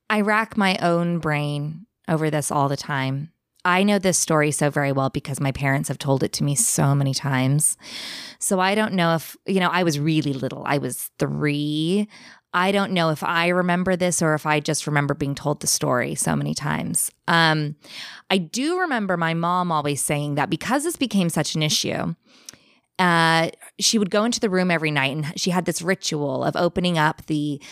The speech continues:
closet door and looking under the bed. And she made a joke out of it. She was like, "Captain Hook is gone. The pirates are gone. Maleficent is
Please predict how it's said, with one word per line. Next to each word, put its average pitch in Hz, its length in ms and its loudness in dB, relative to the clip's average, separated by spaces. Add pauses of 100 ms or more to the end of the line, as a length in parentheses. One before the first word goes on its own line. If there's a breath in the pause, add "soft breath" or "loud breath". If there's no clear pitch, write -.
(120)
closet - 420 -2
door 160 280 4
and 151 100 0
looking 185 280 -2
under 202 180 2
the 202 80 -2
bed. 151 320 2
And 147 140 0
she 165 120 -4
made 151 160 0
a 151 40 -2
joke 233 300 0
out 143 160 -2
of 143 80 -8
it. - 80 -8
She - 120 -8
was - 80 -6
like, - 120 -4
"Captain 156 360 -4
Hook - 260 -6
is 160 140 -4
gone. 247 420 0
The 202 80 -2
pirates 143 440 -6
are 160 40 -8
gone. 220 480 2
Maleficent 151 640 -2
is 139 140 -8